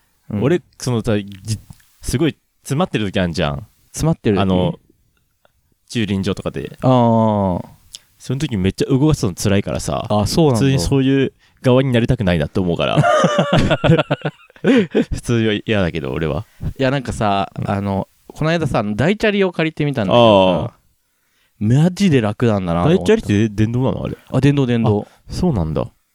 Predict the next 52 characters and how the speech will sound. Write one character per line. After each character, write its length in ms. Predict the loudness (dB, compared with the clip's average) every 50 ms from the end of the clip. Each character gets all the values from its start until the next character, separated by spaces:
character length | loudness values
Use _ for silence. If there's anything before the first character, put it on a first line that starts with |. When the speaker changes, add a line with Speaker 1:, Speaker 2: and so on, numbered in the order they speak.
| _ _ _ _ _ _ _ _
Speaker 1:
あ 180 | -2 0 0
の、 160 | 0 0 -2 -4 _
ハ 100 | -4 -2
ン 80 | 0 2
ド 100 | 2 0
ル 60 | 0
の 60 | 0
と 80 | -2 -2
こ 60 | -2
ろ 60 | -2
に 360 | -2 -2 -2 -4 -4 -4 -6 -8 -8 -8 -10 -14 -16 -6
つ 100 | -4 -4
い 60 | -2
て 80 | -2 -4
ん 80 | -4
の 60 | -4
よ、 20 | -4
Speaker 2:
う 20 |
ん。 20 | -4
Speaker 1:
な 60 | -4
ん 20 | -4
か、 140 | -6 -8 -8 _
コ 140 | -2 0 2
ン 60 | 4
ト 80 | 4 4
ロ 80 | 4
ー 20 | 2
ラ 80 | 2
ー 60 | 2
み 0 |
た 0 |
い 0 |
な。 0 |
Speaker 2:
う 0 |
ん、 0 |
ス 20 | 0
イ 20 |
ッ 40 | 0
チ 80 | 0 -2
み 80 | 0
た 80 | 0 -2
い 20 |
な。 140 | -2 -4 -4 -4
う 100 | -2 -2
ん。 40 | 0
Speaker 1:
そ 460 | 2 2 2 2 0 0 -2 -4 -8 -10 _ _ _ _ _ _ _ _ _ _ _ _ _ -8
う。 20 |
な 40 | -4
ん 40 | -2
か 80 | -2
あ 40 | 0
の、 200 | 0 -2 -2 -6